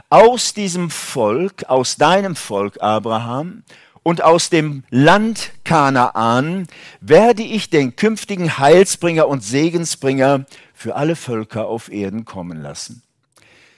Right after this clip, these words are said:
So hatten wir also die erste Verheißung direkt nach dem Sündenfall.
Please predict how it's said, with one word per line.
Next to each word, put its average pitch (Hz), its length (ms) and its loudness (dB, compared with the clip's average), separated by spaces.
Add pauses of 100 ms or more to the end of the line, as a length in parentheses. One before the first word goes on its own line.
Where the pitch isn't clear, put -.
(140)
So 170 180 2
hatten 233 220 2
wir 202 120 8
also 185 180 4
die 160 160 2
erste 214 300 4
Verheißung 170 640 2
direkt 151 360 0
nach 170 160 2
dem 151 200 0
Sündenfall. 143 840 2